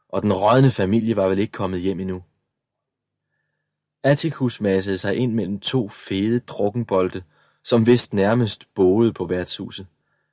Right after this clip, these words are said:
De var der i hvert fald altid, når Atticus kom. "Nej dog.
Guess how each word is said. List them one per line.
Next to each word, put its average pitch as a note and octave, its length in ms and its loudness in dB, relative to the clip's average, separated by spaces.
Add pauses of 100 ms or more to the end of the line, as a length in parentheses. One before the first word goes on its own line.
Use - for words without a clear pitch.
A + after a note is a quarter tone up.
(360)
De B2+ 100 0
var D3 160 6
der C#3 120 4
i G2+ 40 2
hvert F#2+ 220 -2
fald F#2+ 180 -8
altid, F#2+ 500 -4 (240)
når G2 100 -8
Atticus F#2+ 500 -8
kom. - 260 -10 (1800)
"Nej B2+ 200 0 (100)
dog. C3+ 380 0